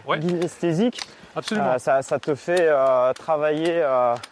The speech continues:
Speaker 1: Et voilà.
Speaker 2: euh, justement la, la,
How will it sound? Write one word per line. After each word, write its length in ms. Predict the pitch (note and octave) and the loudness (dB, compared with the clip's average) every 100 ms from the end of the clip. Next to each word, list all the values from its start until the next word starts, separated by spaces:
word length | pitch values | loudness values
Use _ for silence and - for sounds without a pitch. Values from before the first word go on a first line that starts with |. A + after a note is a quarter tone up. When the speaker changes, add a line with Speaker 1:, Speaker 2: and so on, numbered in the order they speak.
| - E3+ | -12 -8
Speaker 1:
Et 140 | G3 | -6
voilà. 160 | D#3+ D#3 - | -4 -4 -4
Speaker 2:
euh, 840 | B2 B2+ B2 B2 A#2+ A2+ A#2+ A#2+ | -2 0 0 2 0 -2 -6 -6
justement 420 | A#2 C3 D#3+ D#3 | -6 -4 -4 -2
la, 200 | D#3+ A#2+ | 0 0
la, 200 | A2+ A2+ | 0 -4